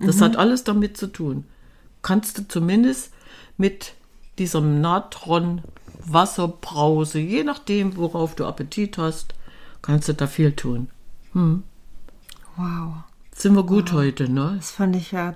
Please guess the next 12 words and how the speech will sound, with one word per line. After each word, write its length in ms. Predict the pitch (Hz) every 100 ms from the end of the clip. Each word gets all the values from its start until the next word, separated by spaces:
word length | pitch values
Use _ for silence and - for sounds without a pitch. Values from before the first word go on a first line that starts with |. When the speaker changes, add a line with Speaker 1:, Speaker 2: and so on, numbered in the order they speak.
| -
Speaker 2:
so 280 | - 220 277
spannend, 640 | - - 196 175 175 196 202
ja. 280 | 196 180 -
Speaker 1:
Hm. 380 | 240 226 214 247 - - - - - - - - - - -
Speaker 2:
Ja, 260 | 233 220 180
tausend 540 | - 214 220 202 196
Dank 260 | 247 254 247
dafür. 640 | 180 - 185 180 180 185
Speaker 1:
Bitte 260 | 240 254 240
gerne, 600 | 202 233 247 190 175 208
weil 160 | 202
du, 60 | 196